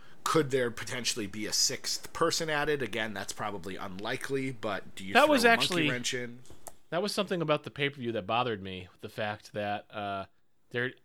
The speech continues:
Speaker 2: I guess, I don't know if it was rumors or what, but I was waiting there for there to be a sixth participant in that match,
Speaker 1: Mm-hmm.
Speaker 2: and then
Speaker 1: You
Speaker 2: there was no one.
Speaker 1: Yeah, I can't tell if there was supposed to be a sixth person or if just fans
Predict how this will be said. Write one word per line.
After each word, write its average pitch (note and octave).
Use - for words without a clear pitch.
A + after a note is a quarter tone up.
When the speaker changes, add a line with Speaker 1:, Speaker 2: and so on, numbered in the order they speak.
Speaker 2:
I C#3
guess, F3+
I -
don't D#3
know -
if D#3+
it -
was G#2+
rumors D#3
or B2
what, D#3
but A2+
I A#2
was A#2+
waiting C3+
there B2
for -
there A#2+
to A2+
be A#2
a G#2
sixth -
participant D3
in B2
that G#2
match, A2
Speaker 1:
Mm-hmm. D3+
Speaker 2:
and A2+
then A#2
Speaker 1:
You F3
Speaker 2:
there D#3+
was G2
no D#3
one. F2+
Speaker 1:
Yeah, A2+
I D#3+
can't A#3
tell F3+
if D3
there C#3
was A#2+
supposed E3
to -
be F3
a E3
sixth -
person F3
or D3+
if C3
just B2+
fans C3